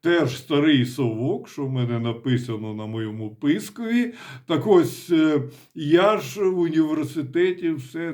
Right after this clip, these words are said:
це вчив. Так. І марксистсько-ленінську філософію, марксистсько-ленінську етику, естетику, там, діалектичний, історичний марксизм.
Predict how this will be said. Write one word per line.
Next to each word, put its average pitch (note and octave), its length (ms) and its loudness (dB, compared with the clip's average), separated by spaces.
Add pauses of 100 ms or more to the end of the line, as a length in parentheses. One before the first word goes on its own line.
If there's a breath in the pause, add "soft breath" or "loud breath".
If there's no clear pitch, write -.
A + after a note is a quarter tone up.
(120)
це D#3 180 -8
вчив. C3 680 -8 (280)
Так. B1+ 360 -16 (840 loud breath)
І E3+ 120 8
марксистсько-ленінську D#3+ 1400 0
філософію, C#3+ 1000 -6
марксистсько-ленінську C3 1400 -4
етику, D3+ 760 -8 (300 soft breath)
естетику, F3 1000 -2
там, C3+ 300 -6
діалектичний, C3+ 1300 -2
історичний E3+ 840 -4 (400 loud breath)
марксизм. D#3+ 1000 2